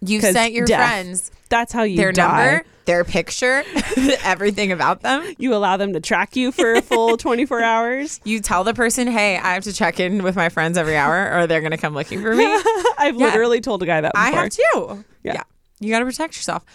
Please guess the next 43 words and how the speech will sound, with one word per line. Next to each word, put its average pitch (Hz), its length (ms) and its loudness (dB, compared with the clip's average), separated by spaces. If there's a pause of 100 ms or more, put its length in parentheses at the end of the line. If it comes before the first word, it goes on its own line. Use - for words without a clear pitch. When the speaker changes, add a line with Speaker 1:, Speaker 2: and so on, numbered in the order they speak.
(240)
Speaker 1:
But - 60 -2
Speaker 2:
It - 40 6
Speaker 1:
anyway, 226 120 2
Speaker 2:
is 170 80 -4
what 185 100 2
it - 40 4
Speaker 1:
what 160 120 2
were 494 80 2
Speaker 2:
is. 508 120 2
Speaker 1:
we 415 60 0
talking 226 400 -2
about? 349 280 -12
Speaker 2:
Uh, 240 320 0
this 269 160 0
person. 190 540 0
Speaker 1:
Oh, 262 120 0
dating 208 300 0
apps. - 240 -6
They're 220 160 0
the 180 60 2
worst. - 280 -4
Speaker 2:
Yeah. - 180 0
Speaker 1:
Anyways, - 280 -14
okay. 202 160 0
Speaker 2:
<laughs> - 100 -4 (720)
Speaker 1:
So 233 680 -2 (340)
she 247 220 -4
continues, 180 600 -2 (240)
"I've 233 160 -2
been 285 140 0
a 285 60 0
U 254 240 0
A 320 140 2
listener 247 360 -2
since 208 360 -6
day 175 240 0
one. 175 460 -2
The 202 100 -4
podcast 208 600 -2
is 202 180 -10
the 226 220 -4
only 240 380 0
thing 160 500 -6